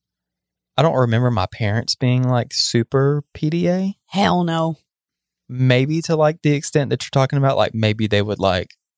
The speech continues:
Speaker 2: You'll see him occasionally hold hands, or your, your dad will wrap your, his arm around your mom, or
Speaker 1: Yeah.
Speaker 2: something like, like that. Show, like, a tad bit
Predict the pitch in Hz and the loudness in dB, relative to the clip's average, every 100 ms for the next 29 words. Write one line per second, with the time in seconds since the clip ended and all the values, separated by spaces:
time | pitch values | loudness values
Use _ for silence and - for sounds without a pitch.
0 | _ - 247 - 247 214 196 185 185 185 | _ -6 -2 0 0 -2 -2 0 0 -2
1 | 190 175 180 175 208 185 160 160 160 160 | -4 0 0 0 0 0 0 0 0 -2
2 | 180 170 - 196 180 175 180 175 170 202 | -2 -2 -2 -4 -2 -2 -2 -4 -6 -6
3 | - 185 - 185 185 175 165 170 175 190 | -4 -4 -2 -2 -2 -2 -2 -2 0 2
4 | 185 175 160 156 151 120 - - - 113 | 4 2 0 -2 -2 -2 -4 -12 -2 2
5 | 104 90 85 113 208 196 180 160 _ 190 | 2 2 -2 -6 -6 -8 -8 -8 _ -4
6 | 185 165 160 156 135 - - - 202 180 | -4 -2 -2 -2 -2 -6 -4 0 0 2
7 | 170 - 190 - 170 160 160 143 | -2 0 -4 -4 -6 -6 -4 -6